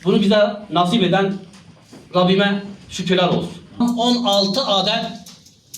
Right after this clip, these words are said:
kongreyi biz ilçelerimizde ve ilimizde gerçekleştirdik.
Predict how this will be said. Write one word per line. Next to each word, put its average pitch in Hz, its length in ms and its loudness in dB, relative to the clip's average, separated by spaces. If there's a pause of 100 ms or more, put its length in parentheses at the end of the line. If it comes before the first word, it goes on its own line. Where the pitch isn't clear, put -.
(340)
kongreyi 196 880 0 (180)
biz 214 360 -4 (140)
ilçelerimizde 180 800 2 (640)
ve 180 140 0
ilimizde 165 360 0
gerçekleştirdik. 151 880 -6